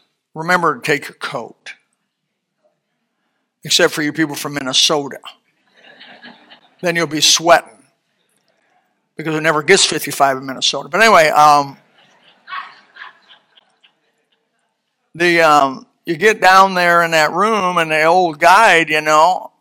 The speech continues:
uh, he's got a Bic lighter, and he said, "This is the only light I have is this Bic lighter." And we laughed at that when we first went in the cave, you know. He said, "The only light, only light I'm carrying with me is my Bic lighter." And he lit it, and we couldn't even see it. And he, I thought, "That's crazy,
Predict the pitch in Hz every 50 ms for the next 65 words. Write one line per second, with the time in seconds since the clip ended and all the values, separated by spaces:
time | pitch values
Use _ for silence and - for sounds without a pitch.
0 | _ _ _ - 147 147 147 143 139 135 147 151 156 156 135 - 175 165 151 131
1 | 131 156 185 - - 175 180 180 185 190 165 135 127 131 135 - - 151 139 151
2 | 185 175 151 156 165 196 214 196 175 175 170 160 156 151 147 156 196 202 170 123
3 | 135 131 139 135 - - 156 143 - 156 165 165 147 123 117 123 139 - _ _
4 | - 139 135 139 143 156 147 147 156 165 175 170 - - 135 - - 135 131 107
5 | 90 123 135 135 - - 143 131 - - 151 139 135 139 139 131 131 131 - -
6 | 170 156 131 120 123 117 127 123 123 123 131 139 143 139 - 147 135 135 147 151
7 | 156 143 151 151 147 151 - 160 147 139 156 156 156 143 135 127 131 - - 151
8 | 139 131 127 135 143 135 127 123 123 135 123 123 123 139 139 - - 131 139 151
9 | 151 131 127 127 127 123 _ - - - - _ - - 170 160 160 165 160 156
10 | 165 180 - 165 156 - 180 165 156 147 139 135 - - - 359 302 - - -
11 | _ _ _ _ _ _ _ _ _ _ _ _ _ _ _ _ _ _ _ _
12 | _ _ - _ _ _ _ _ _ _ _ _ _ - 165 160 156 156 151 139
13 | - - 139 - 170 147 - 254 - - - - 202 196 175 156 151 175 180 170
14 | 151 -